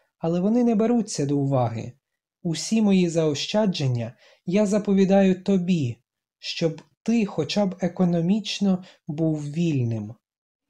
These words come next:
«У цьому немає потреби», — насилу промовив Ендрю.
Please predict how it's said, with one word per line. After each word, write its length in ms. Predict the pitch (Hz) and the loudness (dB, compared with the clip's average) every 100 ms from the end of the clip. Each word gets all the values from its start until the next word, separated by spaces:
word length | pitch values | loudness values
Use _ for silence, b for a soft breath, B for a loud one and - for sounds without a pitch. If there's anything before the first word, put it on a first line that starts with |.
| _ _ _ _ - | _ _ _ _ -2
«У 140 | 180 | -2
цьому 460 | - 220 220 226 220 | 0 0 2 2 2
немає 480 | 214 202 190 185 | 2 4 4 2
потреби», — 720 | 185 190 190 208 190 131 117 117 _ _ _ _ _ - | 2 -2 0 2 2 0 -6 -8 _ _ _ _ _ -8
насилу 540 | 139 135 - 220 226 | -6 -4 -2 -2 -2
промовив 640 | 202 165 147 143 143 143 - | -2 -2 -2 -2 -2 -4 -6
Ендрю. 460 | 147 127 113 110 | -4 -2 -4 -8